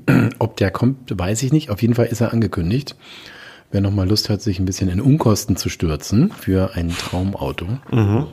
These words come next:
Speaker 1: kann dies tun. Ja, und da sind wir auch schon am Set.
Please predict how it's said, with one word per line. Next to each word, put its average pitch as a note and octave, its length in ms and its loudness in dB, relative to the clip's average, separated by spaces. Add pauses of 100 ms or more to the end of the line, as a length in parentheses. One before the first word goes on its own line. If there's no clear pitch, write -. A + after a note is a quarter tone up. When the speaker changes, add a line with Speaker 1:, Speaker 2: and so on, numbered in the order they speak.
(600)
Speaker 1:
kann F2+ 260 -2
dies E2+ 300 -10
tun. A#2 300 2 (1160)
Ja, A2 120 4
und G#2 60 4
da G2 40 2
sind B2 160 2
wir B2+ 100 2
auch A2 60 -4
schon - 380 0
am F2 360 -2
Set. - 540 -2